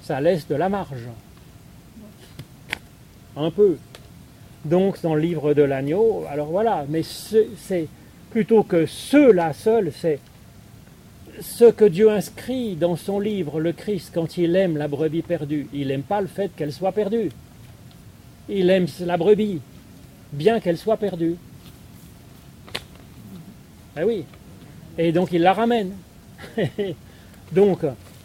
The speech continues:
il marque pas la perdition, la souillure et le machin. Il garde ce qui est inscrit, c'est la brebis. C'est notre personnalité profonde. Voilà.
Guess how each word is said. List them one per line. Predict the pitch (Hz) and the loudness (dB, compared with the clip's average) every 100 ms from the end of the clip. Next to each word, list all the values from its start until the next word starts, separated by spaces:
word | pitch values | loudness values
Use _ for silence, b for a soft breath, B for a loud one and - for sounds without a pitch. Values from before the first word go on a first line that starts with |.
| - - - - - 320 | -20 -20 -20 -20 -18 -2
il | 175 | 2
marque | 165 175 - 190 | 4 2 4 4
pas | - 262 | 8 8
la | 202 | 8
perdition, | - 208 175 202 - 226 226 | 6 4 4 -2 2 4 6
la | 165 | 4
souillure | 156 196 190 208 170 | 2 0 4 4 4
et | |
le | 165 | 0
machin. | 202 - 190 160 - 143 | -4 -6 -8 -8 -12 -10
Il | 135 135 | -10 -6
garde | 175 214 190 185 - - - | -6 -6 -8 -12 -16 -20 -20
ce | - | -8
qui | 175 | -6
est | - | -4
inscrit, | 156 143 - 220 226 | -4 -6 -8 -8 -6
c'est | - | -8
la | 185 202 | -6 -4
brebis. | 165 180 151 156 - - - - - - - - - - - - - - - - | -4 -6 -8 -12 -20 -20 -20 -20 -20 -20 -20 -20 -20 -20 -20 -20 -20 -20 -20 -8
C'est | 185 165 | -2 0
notre | 160 - 151 | 0 -4 -14
personnalité | - 196 - 202 180 175 185 - 220 | -6 -6 -4 -2 -2 -2 -4 0 -2
profonde. | - 190 - 208 170 131 147 - - - - - - - - - - - - - - - - | 0 -6 -4 -8 -8 -12 -14 -20 -20 -20 -20 -20 -20 -20 -20 -20 -20 -20 -20 -20 -20 -20 -20
Voilà. | 127 | -20